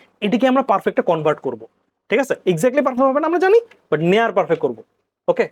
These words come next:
এটা মাথায় রাখো, এটা মাথায় রাখে আজকে যেগুলো কথা বললাম এগুলো ফলো করো, ইনশাল্লাহ তোমরা কামব্যাক তো ভালো করতে পারবা, প্লাস পড়াশোনা ভালো মতো হবে। এছাড়াও যদি কোনো প্রবলেম হয় কমেন্ট করে জানিও, আমি চেষ্টা করবো কমেন্টে, আহ, যেগুলা বেশি কমেন্ট আসবে সেগুলাতে আলাদা ভিডিও দেওয়া বা ইনস্ট্যান্ট রিপ্লাই দেওয়া,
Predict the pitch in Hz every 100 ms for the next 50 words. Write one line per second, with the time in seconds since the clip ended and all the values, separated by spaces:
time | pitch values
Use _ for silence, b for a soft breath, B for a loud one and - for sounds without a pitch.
0 | _ 180 165 202 196 165 165 202 190 277
1 | - 156 165 165 185 202 156 - 165 170
2 | 160 160 165 175 143 143 151 156 233 -
3 | b b 143 147 160 180 202 147 143 156
4 | _ _ _ - - 147 170 185 208 170
5 | 175 180 196 190 247 175 180 - 147 147
6 | 151 123 120 120 120 113 - _ 160 196
7 | 208 208 208 208 180 160 180 190 311 b
8 | b _ 151 165 175 190 180 175 277 -
9 | - 131 156 180 160 214 165 143 143 175
10 | - _ _ 123 123 123 139 147 131 143
11 | 180 165 156 160 151 208 254 143 139 156
12 | 143 - 156 160 151 156 160 156 151 -
13 | 120 - 165 160 165 156 147 156 156